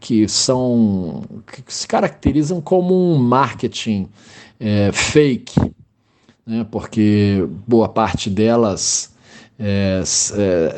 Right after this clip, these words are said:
é, é responsável por uma série de problemas ambientais e a gente vê a face real do, desse capitalismo, dessa representação dessas empresas,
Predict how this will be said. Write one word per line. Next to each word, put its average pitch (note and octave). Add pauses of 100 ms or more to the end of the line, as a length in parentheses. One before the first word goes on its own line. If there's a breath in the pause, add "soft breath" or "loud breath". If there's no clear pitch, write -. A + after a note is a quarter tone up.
(240)
é, A2
é -
responsável A2
por A2+
uma G#2+
série C3
de G#2
problemas A2
ambientais C3+
e F#3
a F#3+
gente E3
vê A#2+
a G2
face A2+
real A2+ (500 loud breath)
do, A#2
desse B2
capitalismo, A2+
dessa A2
representação C3
dessas G2+
empresas, G#2+